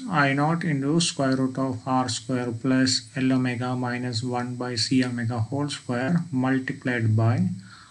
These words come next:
R divided by square root of R square plus L omega minus one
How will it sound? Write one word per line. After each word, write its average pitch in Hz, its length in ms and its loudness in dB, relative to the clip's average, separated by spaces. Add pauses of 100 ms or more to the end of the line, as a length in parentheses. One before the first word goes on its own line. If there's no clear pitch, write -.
(240)
R 165 300 8
divided 139 680 4
by 127 320 2
square 135 460 0
root 131 240 -2
of 131 260 0
R 127 220 2
square 127 440 -2
plus 131 340 0
L 127 140 0
omega 127 440 -2
minus 123 460 -6
one 123 240 -4